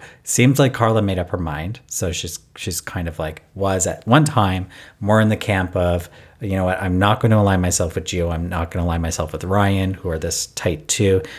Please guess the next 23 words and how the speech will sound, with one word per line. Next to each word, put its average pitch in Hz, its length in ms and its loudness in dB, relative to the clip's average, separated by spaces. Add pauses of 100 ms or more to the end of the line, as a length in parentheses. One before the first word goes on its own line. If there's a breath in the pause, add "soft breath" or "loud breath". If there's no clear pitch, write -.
which - 120 -8
is 98 200 -2
interesting 143 500 4
because 92 380 0 (160)
Carla 143 260 4
and 98 100 4
Gio 104 260 4
had 90 160 -2
that, 78 180 -2
like, 82 180 -6
nice 92 300 2
moment 87 320 0
in 78 120 -2
the 80 80 -4
first 80 440 -4 (320 loud breath)
episode, 101 500 4
the 92 160 -2
bonding 90 420 2
over 90 160 2
their 82 160 2
life 90 360 -4
experience. 90 640 0
So, 87 340 4